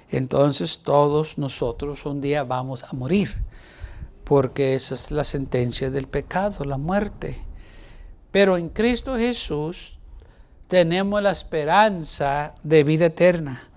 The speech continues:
Y si nosotros creemos en Él, así como Él se levantó entre los muertos, también a nosotros nos va,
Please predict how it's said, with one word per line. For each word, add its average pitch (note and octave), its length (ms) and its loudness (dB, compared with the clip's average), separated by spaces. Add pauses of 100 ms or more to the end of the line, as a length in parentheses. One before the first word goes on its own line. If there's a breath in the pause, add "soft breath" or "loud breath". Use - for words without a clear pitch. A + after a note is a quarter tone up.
(960 soft breath)
Y G3+ 120 0
si A3+ 120 2
nosotros C#4+ 560 2
creemos B3 600 -2
en E3 140 -6
Él, D3 200 -10 (1200 soft breath)
así C4+ 440 4
como D#4+ 240 4
Él D4+ 260 8
se C#4+ 100 0
levantó C4+ 600 6
entre C#4 200 -4
los C4 160 2
muertos, A#3+ 840 4 (540)
también A3 380 6
a C4 40 0
nosotros A#3 640 0
nos G3 240 -4
va, F#3 240 4